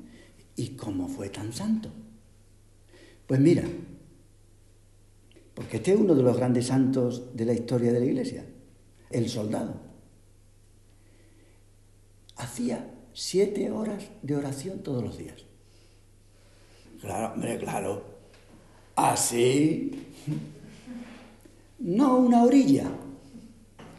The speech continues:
Media orilla por la mañana y media orilla por la tarde. Siete horas de oración. Hacía dos horas de oración,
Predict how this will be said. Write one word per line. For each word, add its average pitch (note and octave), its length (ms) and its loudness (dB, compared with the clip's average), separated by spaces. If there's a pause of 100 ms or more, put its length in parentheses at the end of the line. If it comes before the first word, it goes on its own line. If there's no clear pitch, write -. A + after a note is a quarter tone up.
(160)
Media G#3+ 320 4
orilla G#3+ 400 4
por F#3+ 100 4
la G3 120 4
mañana G3 480 0
y F#3 40 0
media F3+ 280 4
orilla F3+ 240 4
por F3+ 100 2
la F3+ 80 2
tarde. E3 280 6
Siete F#3+ 460 4
horas G#3 220 2
de G3 80 0
oración. A#2 340 -2 (1700)
Hacía A3+ 260 -2
dos G#3+ 280 0
horas G#3+ 220 2
de G3 80 2
oración, G3+ 540 0